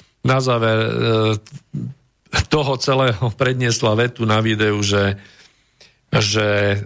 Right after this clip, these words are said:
očkovanie za to nemôže, e, na vine je jej nepripravené telo.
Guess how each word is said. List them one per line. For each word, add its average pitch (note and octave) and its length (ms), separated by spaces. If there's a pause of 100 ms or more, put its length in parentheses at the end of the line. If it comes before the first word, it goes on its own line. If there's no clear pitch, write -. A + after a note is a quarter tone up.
očkovanie C3+ 600
za A2 160
to A2 80
nemôže, A2+ 680
e, A#2 140 (800)
na A#2 240
vine A2+ 240
je G#2 240
jej A#2 320
nepripravené A2 880
telo. G2 480